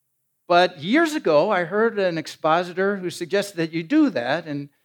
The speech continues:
years ago, I, I preached from Psalm ninety, and, uh, I did that. And, and after I added up the number of my days, I don't tell you how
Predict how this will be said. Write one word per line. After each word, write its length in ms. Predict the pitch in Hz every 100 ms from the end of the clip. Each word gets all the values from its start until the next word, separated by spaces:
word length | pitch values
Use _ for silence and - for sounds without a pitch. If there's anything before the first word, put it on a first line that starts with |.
| _
years 320 | 131 180 254
ago, 380 | 240 190 175 202
I, 180 | 165 - -
I 100 | 135
preached 440 | - 180 180 -
from 160 | 170 147
Psalm 340 | - 165 147
ninety, 460 | 135 135 139 175 - _ _ _ _
and, 400 | 147 156 160 156
uh, 200 | 156 165
I 80 | 190
did 300 | 247 349 240
that. 260 | 131 117 127
And, 280 | 131 123 _
and 240 | 135 131
after 260 | 139 147 190
I 140 | 151 -
added 300 | 151 165 160
up 140 | 165 156
the 60 |
number 280 | 147 160 165
of 60 | 147
my 160 | 139
days, 120 | 147 185
I 40 |
don't 220 | 185 180
tell 160 | 160 143
you 120 | 131
how 260 | 131 120